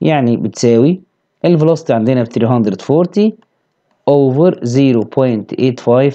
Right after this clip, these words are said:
times two، يطلع في الآخر بكام؟ يطلع في الآخر ب two hundred hertz. السؤال نمبر six بيقول لي give reason. Give reason. Wave motion is considered a periodic motion. أي حاجة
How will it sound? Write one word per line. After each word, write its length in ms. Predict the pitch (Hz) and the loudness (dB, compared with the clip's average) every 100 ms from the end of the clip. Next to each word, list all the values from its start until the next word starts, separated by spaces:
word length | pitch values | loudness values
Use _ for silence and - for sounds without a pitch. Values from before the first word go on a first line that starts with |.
| - | -4
times 280 | 98 104 113 | -4 -2 -4
two، 300 | - 170 175 160 _ _ _ _ _ - | 0 0 0 -4 _ _ _ _ _ -2
يطلع 280 | 135 151 147 | -2 0 0
في 80 | 143 | 0
الآخر 240 | 151 151 | 0 0
بكام؟ 440 | 131 151 151 147 - _ 123 | -2 0 0 -2 -8 _ -2
يطلع 500 | 135 123 135 135 - | -2 0 -2 -2 -6
في 60 | 110 | -6
الآخر 540 | 113 127 123 123 117 - _ _ _ | -2 -2 0 -2 -4 -10 _ _ _
ب 320 | 117 131 135 117 | 0 2 0 -2
two 360 | - 147 143 | -2 0 2
hundred 380 | 139 151 135 120 | 2 2 2 0
hertz. 460 | 117 101 - - - - | 0 -2 -4 -18 -8 -4
السؤال 300 | 170 170 226 | 2 4 4
نمبر 180 | 156 131 | 2 0
six 300 | 196 - 139 | -4 -2 0
بيقول 160 | 165 | 0
لي 180 | 156 147 | 0 0
give 40 | |
reason. 300 | 123 110 85 - _ _ _ _ _ 131 | 0 -2 -2 -14 _ _ _ _ _ 0
Give 140 | 160 | 2
reason. 440 | 196 240 233 202 - | 4 4 4 2 0
Wave 340 | 143 208 202 | 2 4 4
motion 480 | 151 196 220 220 214 | 2 2 2 2 0
is 240 | - 151 | 0 -4
considered 640 | - 143 131 190 185 185 151 | -2 -4 0 0 2 2 0
a 120 | 131 | -2
periodic 480 | 123 139 147 139 - | -2 0 0 0 -2
motion. 320 | 113 - - | -4 -4 -4
أي 180 | 175 185 | 0 0
حاجة 300 | 160 180 | 0 -2